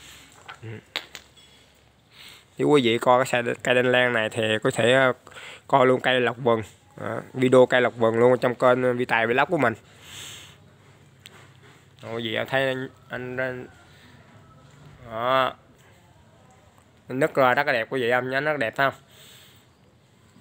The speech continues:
Đó. Gốc rất bự, rất khủng quý vị. Ừ. Cây đây chứ, à, nếu như mà mình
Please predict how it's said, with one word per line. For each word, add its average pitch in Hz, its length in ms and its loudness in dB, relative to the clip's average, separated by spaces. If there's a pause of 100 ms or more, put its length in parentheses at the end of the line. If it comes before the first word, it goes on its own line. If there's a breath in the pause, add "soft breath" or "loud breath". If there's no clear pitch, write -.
(320)
Đó. 104 80 -18 (1900 soft breath)
Gốc 147 220 -4
rất 165 140 0
bự, 127 260 -2
rất 160 120 0
khủng 131 260 -2
quý 151 60 4
vị. 117 140 2 (1000 soft breath)
Ừ. 113 180 -14 (1600 loud breath)
Cây 127 160 0
đây 131 200 0
chứ, 135 60 -2
à, 127 460 4
nếu 139 160 -2
như 160 120 0
mà 135 100 -2
mình 120 160 -4